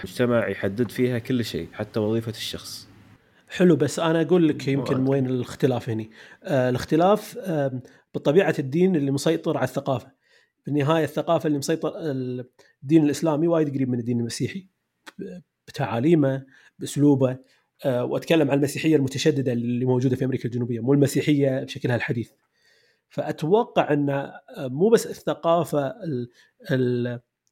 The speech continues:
Speaker 2: القروية قاعد تأثر. ال-، الدين المسيطر اللي هو ج-، يتبادل، يعني في تبادل بين الثقافة والدين بحياة الإنسان، يخلينا أقرب حقهم. هم في ممارسات مختلفة عندهم. يعني تقدر تقول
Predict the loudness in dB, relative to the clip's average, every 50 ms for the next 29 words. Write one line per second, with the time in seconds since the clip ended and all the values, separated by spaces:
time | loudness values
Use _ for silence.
0 | _ _ -14 -8 -2 0 2 2 4 4 4 6 6 4 2 0 -2 -6 -4 -4
1 | -4 -4 -4 -8 -10 -6 -4 -4 -4 -6 -8 _ _ _ _ -4 -2 0 0 2
2 | 0 0 -2 -2 -4 -6 -4 2 4 6 6 8 6 6 4 2 0 0 0 0
3 | -2 0 0 2 4 4 4 2 2 0 -2 -4 -4 -6 -8 -6 -6 -6 -6 -4
4 | -2 0 2 4 4 4 2 0 -2 -4 -6 -6 -6 -2 0 2 4 4 2 2
5 | -2 -6 -6 -6 -6 -4 -4 -4 -2 -2 -4 -4 -2 -2 -2 -4 -6 _ _ -12
6 | -12 -12 -12 -8 -6 -4 -4 -4 -4 -8 -10 -8 -6 -6 -8 -8 -8 -14 _ _
7 | _ -20 _ _ _ _ _ _ _ -4 -4 0 4 4 6 8 8 6 6 4
8 | 2 0 0 2 2 2 2 2 0 -4 -4 -4 -6 -8 -16 -18 _ _ _ _
9 | _ _ _ _ _ 2 4 4 6 6 4 2 2 4 2 2 0 0 0 -2
10 | -2 -2 -2 -4 -8 -12 -12 -10 -8 -2 4 4 4 4 4 2 0 0 0 -2
11 | -2 -4 -6 -10 _ _ _ _ _ _ _ _ -6 -2 -2 0 2 4 6 6
12 | 6 4 4 4 4 4 4 4 0